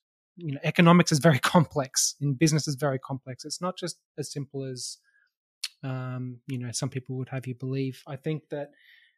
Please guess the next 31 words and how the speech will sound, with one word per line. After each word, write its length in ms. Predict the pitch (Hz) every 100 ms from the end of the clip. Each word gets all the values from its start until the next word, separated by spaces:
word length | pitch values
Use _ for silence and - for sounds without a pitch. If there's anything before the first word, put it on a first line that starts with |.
| _
um, 260 | - 135 135
as 140 | 143
an 100 | 135
industry, 500 | 147 233 311 - 143
I, 440 | 131 139 156 139 139
I 20 |
think 260 | 131 147 135
that 200 | 139 139
wages 420 | 139 135 135 131
are 220 | 147 147
gonna 380 | 175 180 165 135 131 _ _
rise 340 | 143 151 175 147
because 420 | - - 143 127 _ _ _ _ _ _ -
the 160 | 151
only 260 | 156 180 180
people 280 | 170 160 151
that 100 | 147
are 80 | 143
gonna 160 | 147
be 140 | 135 139
able 160 | 135
to 80 | 135
find 280 | - 139 131
staff 460 | - 151 156 160
are 80 | 151
gonna 180 | 135 139
be 160 | 131 135
the 120 | 135
ones 420 | 135 139 135 -
who 200 | 143 135 131
can 540 | - 139 147 156 139